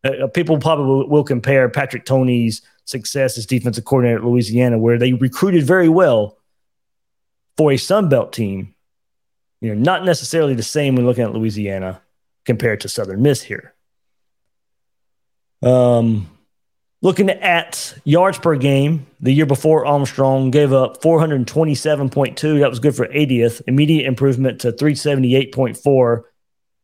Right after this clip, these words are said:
That ranked fifty-fifth. Did fall back a little bit this past year from three seventy-eight point four to three eighty-four point eight.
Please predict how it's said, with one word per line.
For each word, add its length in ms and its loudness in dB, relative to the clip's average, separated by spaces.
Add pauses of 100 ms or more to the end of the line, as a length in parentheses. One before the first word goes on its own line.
That 160 0
ranked 240 -2
fifty-fifth. 760 -2 (280)
Did 240 2
fall 300 0
back 280 0
a 60 0
little 160 2
bit 200 0
this 120 -6
past 420 -2
year 320 -6 (1400)
from 140 -2
three 180 2
seventy-eight 600 -2
point 260 -2
four 300 2
to 240 -4
three 320 0
eighty-four 560 0
point 320 -6
eight. 340 -2